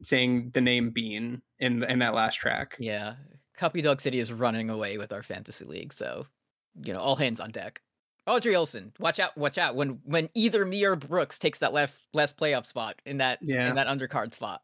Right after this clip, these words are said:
Speaker 2: in that,
Speaker 1: Better
Speaker 2: uh,
Speaker 1: watch
Speaker 2: underdog
Speaker 1: out.
Speaker 2: spot, watch out. That's when we're most dangerous. Audrey Olson, Anna Exby, Andres Gonzalez, Alex C, Sarah and Blair, Roy, Paul Bechtel, Patrick Gallagher, Neve Noah Williams, Matt Ribeiro.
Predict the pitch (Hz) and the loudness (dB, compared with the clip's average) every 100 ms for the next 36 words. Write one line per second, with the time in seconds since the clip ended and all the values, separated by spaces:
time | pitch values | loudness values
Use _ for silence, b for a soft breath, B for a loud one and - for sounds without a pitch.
0 | - 143 135 127 123 117 147 180 175 139 | -8 0 2 2 0 0 2 2 2 0
1 | 110 104 - _ _ _ _ 117 113 127 | -8 -16 -16 _ _ _ _ -6 0 0
2 | - _ - 127 - 120 120 117 113 _ | -2 _ -6 -6 -4 -4 -2 -2 -4 _
3 | - 131 113 104 98 85 135 - - _ | -4 0 0 -2 -6 -4 -6 -8 -14 _
4 | _ - B B _ _ _ - 233 190 | _ -20 B B _ _ _ 0 2 4
5 | 160 143 143 135 131 147 139 104 110 - | 4 4 2 -4 -4 -4 -2 -2 -6 -8
6 | 110 113 117 110 113 107 104 113 - - | -4 -4 -6 -6 -6 -4 -4 -6 -6 -2
7 | 107 - - 180 151 - 214 143 127 117 | -2 0 0 2 2 4 4 4 0 0
8 | 110 117 - 151 127 113 - 185 160 143 | 0 0 -2 0 2 0 -2 -2 -2 -4
9 | 143 147 b b b - 233 220 139 131 | -8 -8 b b b -2 -2 -2 0 0
10 | 123 127 123 123 113 101 120 156 156 156 | 2 0 -2 -6 -6 -6 -4 -4 -6 -8
11 | - - _ _ _ _ - 170 131 131 | -12 -18 _ _ _ _ -2 0 0 -4
12 | 202 185 175 160 165 | -2 0 0 -2 -4